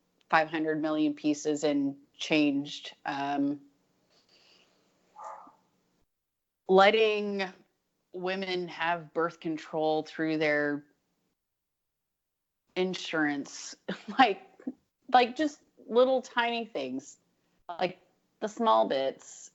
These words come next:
Um, like, here where I live, you know, Kansas City is divided between Missouri and Kansas. Um, Kansas spends a crap load of money on their roads, so the roads are, like, beautiful here.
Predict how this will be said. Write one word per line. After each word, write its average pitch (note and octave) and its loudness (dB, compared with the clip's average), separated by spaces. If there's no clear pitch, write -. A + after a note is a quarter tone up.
Um, D#3+ 0
like, F3 4
here G3+ 0
where F#3 0
I F3+ 0
live, F3+ -4
you F3+ -8
know, D#3 -4
Kansas F3 -10
City F3 -4
is E3+ -4
divided D#3+ -2
between D#3+ -2
Missouri D#3 2
and - -14
Kansas. F#3 -4
Um, D#3 2
Kansas G#3 0
spends F3+ -2
a D#3+ -2
crap G#3 6
load G3 4
of E3 -2
money E3 4
on D#3+ 0
their D3 -2
roads, D#3 -2
so - -8
the D#3+ -4
roads E3+ 2
are, D#3 -4
like, C#3+ -2
beautiful F3 -6
here. D3+ -6